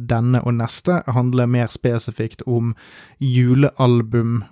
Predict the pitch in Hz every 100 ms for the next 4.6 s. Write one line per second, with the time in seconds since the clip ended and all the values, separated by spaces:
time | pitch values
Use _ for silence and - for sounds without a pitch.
0 | _ - 123 123 - - - 127 123 123
1 | 127 - 113 - 127 117 113 110 110 110
2 | _ - 135 120 117 101 - _ _ -
3 | - 143 123 113 117 - 127 117 113 120
4 | 117 120 113 - 117